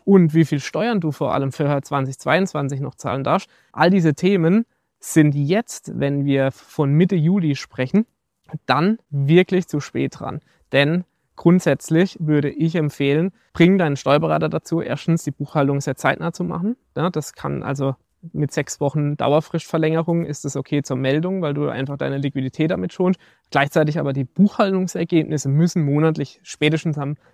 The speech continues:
zehnten für den Vormonat fertig sein. Gleichzeitig auch der Jahresabschluss Ende April.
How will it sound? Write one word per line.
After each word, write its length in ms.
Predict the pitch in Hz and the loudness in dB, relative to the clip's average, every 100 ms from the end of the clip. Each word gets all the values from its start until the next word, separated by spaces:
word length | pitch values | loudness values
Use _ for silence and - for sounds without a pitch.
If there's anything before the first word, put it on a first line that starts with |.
| _ | _
zehnten 480 | - 165 160 165 170 | 0 4 4 2 -4
für 180 | - 147 | -2 -2
den 140 | 139 | -2
Vormonat 540 | - 151 156 156 139 - | 0 0 2 2 -2 -2
fertig 280 | 123 156 | -4 -4
sein. 220 | - 160 147 _ _ _ _ | -4 -6 -6 _ _ _ _
Gleichzeitig 680 | 139 131 147 - 156 151 - | 0 0 0 2 4 4 -2
auch 140 | 135 | -6
der 140 | - 131 | -2 2
Jahresabschluss 840 | 127 139 170 - 156 - 147 - _ _ _ | 2 2 0 -6 -8 -4 -6 -6 _ _ _
Ende 340 | - 147 170 | -2 2 4
April. 520 | 151 143 - 160 180 | 2 -2 0 4 4